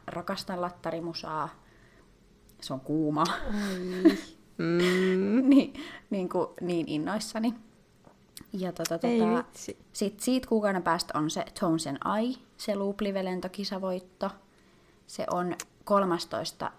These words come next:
Speaker 1: ää, maaliskuuta, eli se on niinku viikko ennen mun synttäreitä.
Speaker 2: Joo.
Speaker 1: Ja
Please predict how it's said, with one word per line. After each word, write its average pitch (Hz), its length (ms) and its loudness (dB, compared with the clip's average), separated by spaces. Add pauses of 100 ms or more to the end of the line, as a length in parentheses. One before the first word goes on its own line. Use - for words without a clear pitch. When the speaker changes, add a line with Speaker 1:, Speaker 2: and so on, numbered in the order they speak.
(460)
Speaker 1:
ää, 160 420 -10
maaliskuuta, 269 520 -6 (160)
eli 160 160 -2
se 156 100 -6
on 151 80 -2
niinku 156 160 -4
viikko 151 380 -2
ennen - 160 -10
mun 92 120 -8
synttäreitä. 214 720 -8 (800)
Speaker 2:
Joo. 175 280 2 (560)
Speaker 1:
Ja 180 300 2